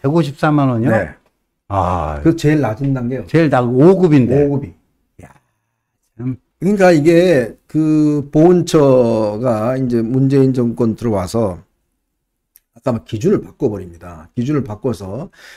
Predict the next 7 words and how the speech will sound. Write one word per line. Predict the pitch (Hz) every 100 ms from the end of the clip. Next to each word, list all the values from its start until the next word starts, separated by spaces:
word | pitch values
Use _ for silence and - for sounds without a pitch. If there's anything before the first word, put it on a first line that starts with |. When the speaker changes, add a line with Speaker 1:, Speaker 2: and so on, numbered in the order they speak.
| _
Speaker 2:
사회주의 | - 139 143 143 147
활동했던 | 123 123 131 123 127
사람 | 123 123
하면서 | 117 147 135 127 175 185 _ _
두리뭉실 | - 147 147 143 139 165 170
손혜원 | 170 160 151 139 143 135
아버지 | 113 92 90 -